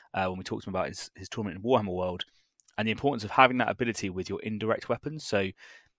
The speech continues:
you can have a guy that's on conceal quite far, uh, or positioned quite far forwards with an indirect weapon that suddenly you can give them,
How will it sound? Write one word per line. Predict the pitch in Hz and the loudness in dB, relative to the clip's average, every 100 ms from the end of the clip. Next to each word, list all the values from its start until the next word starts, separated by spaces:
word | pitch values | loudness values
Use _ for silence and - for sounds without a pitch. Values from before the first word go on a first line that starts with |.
| - | -4
you | 147 | 2
can | 151 | 8
have | 143 | 8
a | 131 | 8
guy | 120 117 107 | 8 8 8
that's | 98 - | 4 2
on | 139 | 2
conceal | 117 113 147 113 95 | 2 0 6 6 4
quite | - 131 117 | 4 4 4
far, | - 123 117 110 98 _ - | 2 6 8 6 2 _ -2
uh, | 98 92 78 | 0 0 -2
or | - - - - | -8 -14 -20 -6
positioned | 131 151 - | -2 -2 4
quite | 127 - | 4 4
far | - 101 | 2 0
forwards | - 214 107 85 - - - - - | 0 0 0 -2 -8 -14 -18 -20 -10
with | 110 | -6
an | 113 | -2
indirect | 117 104 92 | 0 0 2
weapon | 120 - 90 | 2 0 -8
that | 90 | -4
suddenly | - 117 101 98 90 _ _ _ - | 2 4 2 -4 -6 _ _ _ -10
you | 95 | -8
can | 104 | -2
give | 139 123 | 2 2
them, | - 110 | 2 0